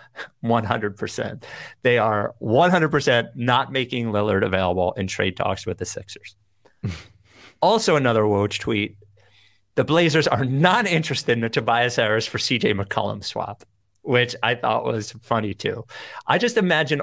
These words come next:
all of Daryl Morey's trade talks being like him just continuously sending shit offers to teams over and over again until they break, like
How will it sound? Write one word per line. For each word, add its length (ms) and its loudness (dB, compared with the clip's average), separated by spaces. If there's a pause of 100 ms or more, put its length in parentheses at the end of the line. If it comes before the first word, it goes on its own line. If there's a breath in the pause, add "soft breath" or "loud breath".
(100)
all 280 4
of 160 0
Daryl 280 2
Morey's 440 0 (140)
trade 440 2
talks 420 0
being 360 0
like 360 -2 (280)
him 220 0
just 220 2
continuously 1000 0
sending 420 0
shit 320 0
offers 440 -2
to 100 -6
teams 540 -10
over 340 4
and 100 0
over 300 0
again 300 0
until 260 -4
they 120 -6
break, 400 -14 (500 loud breath)
like 280 0